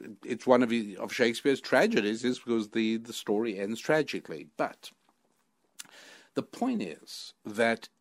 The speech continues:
it reveals a whole lot about how the world really works. That's my point. And so, in other words, if, if your interest is gaining deeper indus-, understanding,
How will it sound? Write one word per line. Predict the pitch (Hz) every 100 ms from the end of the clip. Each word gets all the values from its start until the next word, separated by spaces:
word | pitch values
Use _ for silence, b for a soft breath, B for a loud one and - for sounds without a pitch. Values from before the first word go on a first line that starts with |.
| _ -
it | 110 - _ -
reveals | 104 110 92 127 127 131 135 131 -
a | -
whole | - - - 135 131 123
lot | 113 - - - - - _ _ _ _ _ _ _ _ _ -
about | 107 98 90
how | 92
the | 87
world | 82 92 87 82 - -
really | 95 113 113 82 80 80 - -
works. | 82 - -
That's | - 90 -
my | 78 69
point. | - - _ - _ b b b b b b b b
And | 143 -
so, | 175
in | 180 185
other | 170 143
words, | 110 107 104 - -
if, | 127 123 - -
if | 135 131
your | 139 185 196
interest | 160 131 - - - - -
is | - 113 107 107 98 82
gaining | 87 117 120 131 131 127 123 117 87
deeper | 120 127 -
indus-, | 120 123 107 98 - - - -
understanding, | 113 110 101 - 95 76 67 -